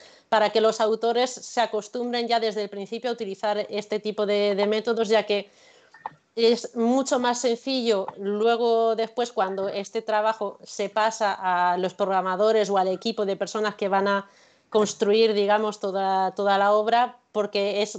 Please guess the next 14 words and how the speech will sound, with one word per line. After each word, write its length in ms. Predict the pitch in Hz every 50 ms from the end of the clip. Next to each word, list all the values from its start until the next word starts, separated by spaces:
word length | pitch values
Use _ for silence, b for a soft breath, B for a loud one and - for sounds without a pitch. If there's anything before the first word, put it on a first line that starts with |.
| 214 214
rápidamente 720 | - 214 220 214 226 220 208 208 208 208 208 214 208 214
entendible 560 | 208 208 214 196 196 202 214 226 220 220 214
de 60 | 202 190
la 80 | 190 190
misma 240 | 196 185 208 208
manera 380 | 202 202 196 202 208 208 214 214
que 100 | - 208
un 120 | 202 202
storyboard 540 | 196 - - 202 202 202 196 196 214 214 220
con 180 | - 214 190 190
todas 160 | 202 202 190
las 180 | 202 202 - 208
indicaciones 540 | 202 196 - 202 190 208 208 202 202 190
técnicas 520 | - 208 202 208 208 202 220 220 226 226